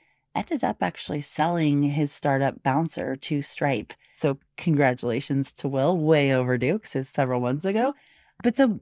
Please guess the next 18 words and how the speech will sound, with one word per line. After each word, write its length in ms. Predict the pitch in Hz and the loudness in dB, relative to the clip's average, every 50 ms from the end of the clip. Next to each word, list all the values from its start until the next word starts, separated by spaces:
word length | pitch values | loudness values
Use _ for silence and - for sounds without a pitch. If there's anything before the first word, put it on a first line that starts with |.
| - - | -8 -2
if 200 | - 226 - 240 | -2 0 2 4
you 140 | 254 262 | 4 6
wanna 240 | 262 277 294 311 311 | 8 8 8 10 8
learn 340 | 269 220 220 214 214 208 202 | 6 6 4 2 2 2 0
a 120 | - - | 0 -2
lot 240 | 170 165 160 - - | 0 0 0 0 0
more 140 | 160 160 160 | -2 -2 0
about 260 | 151 151 147 - - | 2 2 0 0 4
Matt 420 | 233 302 302 269 220 208 - - _ - | 4 6 6 6 4 4 2 -2 _ -4
and 420 | 175 175 165 165 165 160 151 - - | -2 -2 -2 -2 -4 -6 -6 -8 -8
his 220 | - 165 160 - - - | -8 -8 -8 -8 -8 -6
earlier 580 | 160 165 170 175 165 156 151 147 147 143 147 - | -4 -2 0 0 0 0 0 0 0 0 -2 -4
career, 420 | - - 143 135 131 127 127 131 | -2 0 2 2 4 4 2 2
you 220 | 127 - - - 151 | 0 -2 -6 -8 -10
certainly 580 | - - - - 170 - - - 156 151 143 | -10 -10 -4 -2 -2 -2 -2 -2 -2 -2 -2
can 180 | - - 139 139 | -2 -2 -4 -4
start 320 | - - 131 131 135 - | -2 -2 -4 -4 -4 -2
there. 300 | - 143 151 185 254 294 | 0 0 0 2 0 -2